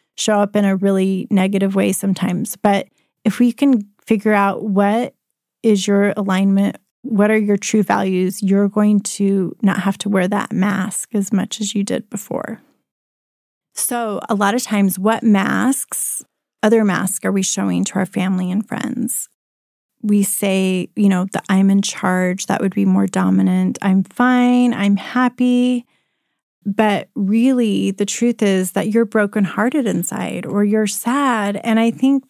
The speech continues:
the gift that you can give yourself is being able to honor your true self,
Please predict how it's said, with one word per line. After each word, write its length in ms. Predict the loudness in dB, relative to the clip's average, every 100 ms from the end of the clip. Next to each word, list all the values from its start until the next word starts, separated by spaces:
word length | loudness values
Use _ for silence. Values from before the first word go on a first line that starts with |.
| -2
the 100 | 0
gift 400 | 2 0 0 -2
that 140 | -2
you 120 | -2
can 180 | -2 -2
give 220 | -2 -4
yourself 640 | -4 -4 -4 -6 -6 -10 _ _ _ _ _ _
is 460 | 2 2 2 0 -4
being 240 | 0 2
able 340 | 2 2 0 -2
to 720 | -4 -8 -2 0 2 0 -2 -2
honor 600 | 0 2 2 2 0 -2 _ _ _ _
your 220 | 0 2
true 300 | 0 -2 -2
self, 680 | 0 -4 -2 -4 -6 -10